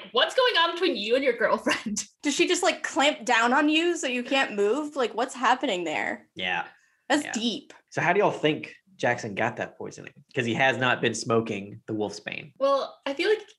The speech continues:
Speaker 1: he got it from Derek, because whenever Derek put his claws in them, Derek was dying from the Wolfsbane poisoning.
Speaker 3: That's true.
Speaker 2: Right.
Speaker 1: Just, like, coursing through his system.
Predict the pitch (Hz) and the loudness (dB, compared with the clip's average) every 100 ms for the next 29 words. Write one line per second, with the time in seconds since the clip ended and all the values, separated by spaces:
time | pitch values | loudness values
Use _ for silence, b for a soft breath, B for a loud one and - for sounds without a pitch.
0 | _ _ - 277 247 247 247 226 - - | _ _ -6 0 2 4 2 2 -2 0
1 | 233 226 214 - 214 254 208 208 214 - | 2 2 -4 -2 2 4 2 0 -8 -4
2 | 202 185 185 196 - 214 202 196 202 202 | 2 4 2 -2 -4 -2 0 0 2 2
3 | 180 - - 262 233 - 202 202 214 185 | 2 -2 0 2 2 -2 0 0 0 -4
4 | 165 - 196 214 233 202 190 - 190 220 | -6 -6 2 4 4 0 -2 0 4 4
5 | 165 175 160 156 - 170 - - 175 - | 2 -4 -8 -6 -6 -8 -4 -4 -2 -2
6 | 175 - 95 104 196 _ - - 120 117 | -4 -4 -6 -6 -8 _ -14 -6 -4 -4
7 | - 269 226 202 190 170 - - 202 196 | -6 -2 0 -2 0 -2 -2 0 2 2
8 | 190 185 180 165 - 180 - - 196 | 0 -2 -4 -2 -2 -4 -2 -4 -6